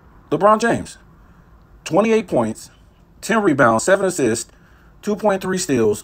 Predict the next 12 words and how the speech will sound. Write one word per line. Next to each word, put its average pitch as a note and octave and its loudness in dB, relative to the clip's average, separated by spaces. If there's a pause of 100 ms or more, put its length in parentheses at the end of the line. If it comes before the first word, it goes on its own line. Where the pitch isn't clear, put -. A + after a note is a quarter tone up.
point G3+ 0
nine F3+ 4
blocks, B2+ 4
forty-seven F#3+ -2
percent F3 -4
from E3+ -4
the C#3 -4
field, G2 -6 (540)
eighteen G3 -2
percent F3 -4
from - -4
three F#3+ -2